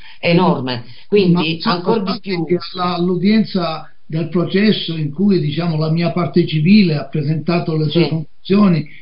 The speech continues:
Speaker 2: non c'era un giornalista, devo dire
Speaker 1: Nessuno.
Speaker 2: che non c'era neanche il pubblico ministero che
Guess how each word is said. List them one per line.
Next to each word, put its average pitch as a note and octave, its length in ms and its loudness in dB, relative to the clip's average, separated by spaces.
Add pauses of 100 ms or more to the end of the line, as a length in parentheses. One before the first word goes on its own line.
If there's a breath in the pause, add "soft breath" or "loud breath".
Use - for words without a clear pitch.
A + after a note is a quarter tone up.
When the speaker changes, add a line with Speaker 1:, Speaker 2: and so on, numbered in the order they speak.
Speaker 2:
non E3+ 340 6
c'era G3 440 2
un G3+ 340 8
giornalista, D#3+ 960 0 (200 soft breath)
devo F#3 280 2
dire A3 120 4
Speaker 1:
Nessuno. B2+ 140 -8
Speaker 2:
che E3+ 60 -2
non - 180 -10
c'era F#3+ 240 2
neanche F3 340 0
il D3+ 100 0
pubblico E3+ 420 0
ministero E3+ 720 0
che D3+ 440 -2